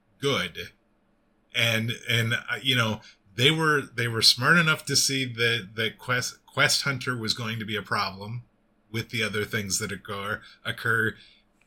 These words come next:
and they made a change as a result of it. They actively did not make a change to this deck. And so I feel like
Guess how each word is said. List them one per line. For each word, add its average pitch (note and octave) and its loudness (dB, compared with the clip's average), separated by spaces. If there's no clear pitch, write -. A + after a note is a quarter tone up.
and A#2 0
they C#3 10
made C3+ 6
a C3 4
change G2+ 2
as G#2+ 0
a G#2+ -4
result G#2+ -4
of F3 -10
it. - -16
They D3 6
actively B2+ 2
did A2+ 0
not A#2 4
make G2+ -4
a G#2 -4
change F#2+ -4
to G2+ -6
this F#2 -2
deck. - -18
And G#2 -4
so A#2 2
I A#2 2
feel D#3 2
like C3+ 2